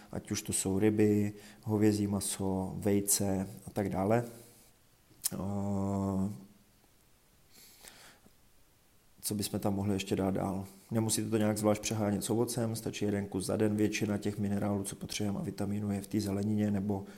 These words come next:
v tom kvalitním mase. Eh, a pokud bychom se bavili o nějakých suplementech, který by vám mohli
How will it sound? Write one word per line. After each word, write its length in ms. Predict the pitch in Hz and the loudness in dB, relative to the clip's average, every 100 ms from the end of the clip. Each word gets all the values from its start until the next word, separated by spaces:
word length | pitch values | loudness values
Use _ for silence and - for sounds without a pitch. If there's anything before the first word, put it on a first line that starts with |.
| - | -18
v 100 | - | -4
tom 280 | 107 101 101 - - - - - | -2 -2 -4 -12 -20 -20 -18 -2
kvalitním 480 | 104 101 104 104 | 2 2 2 0
mase. 420 | 95 92 - 113 123 - - - - - - - - - - | 0 -2 -2 -2 -2 -12 -20 -20 -18 -18 -18 -18 -20 -14 -4
Eh, 40 | 104 101 101 101 101 98 196 190 - | 0 2 2 2 2 0 -2 -6 -10
a 60 | - | -12
pokud 520 | - 113 - 117 110 | -6 -8 -2 -2 0
bychom 300 | 107 101 113 | -2 -2 -4
se 120 | 107 | -2
bavili 340 | 107 107 104 107 | 0 2 4 2
o 80 | 107 | 2
nějakých 420 | 101 101 107 - | -2 -4 -6 -4
suplementech, 760 | - - 104 107 104 101 101 | -6 -2 0 2 -2 0 -2
který 280 | - - 101 | -2 -2 0
by 80 | 104 | 2
vám 160 | 101 104 | 2 2
mohli 400 | 104 104 101 | 2 2 0